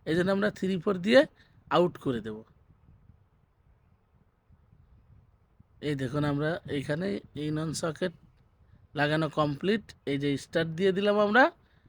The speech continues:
দেখুন, এই সাইডটা পানি আসছে আর এই সাইডটাই উপরে ট্যাঙ্কিতে চলে যাচ্ছে। এই চাবিগুলো সেটিং করাই ছিল এখানে। দেখুন, এই লাইনটা কমপ্লিট আমাদের।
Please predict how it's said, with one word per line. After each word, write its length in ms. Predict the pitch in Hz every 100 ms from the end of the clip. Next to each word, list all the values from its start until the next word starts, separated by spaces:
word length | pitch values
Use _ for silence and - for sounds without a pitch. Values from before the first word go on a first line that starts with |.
| _ _
দেখুন, 240 | 151 147 156
এই 120 | 147
সাইডটা 540 | - 156 151 - 254 285 _ _ _ - _ _
পানি 260 | 151 165 175
আসছে 340 | 180 180 -
আর 100 | 220
এই 120 | 185
সাইডটাই 400 | 170 196 185 233
উপরে 460 | 240 190 208 180 220 - - _ _ -
ট্যাঙ্কিতে 500 | 185 180 208 196 156
চলে 220 | 139 131
যাচ্ছে। 420 | 117 - - 107 - _ - _
এই 100 | 135
চাবিগুলো 600 | 135 160 175 185 220 302 - -
সেটিং 420 | - 180 208 196
করাই 300 | 185 165 139
ছিল 260 | - 120
এখানে। 400 | 117 107 113 104 104 - - - - _ - _ - - _ _ _ - - - _ - - _ _ - _ - _ _ _ _ _ _ - _ - - - _ _ - - _ _ - - _ - _ _ - - - _
দেখুন, 280 | 160 151 214
এই 120 | 196
লাইনটা 400 | 180 160 170 208
কমপ্লিট 540 | 180 170 170 190 190 196
আমাদের। 360 | 196 202 247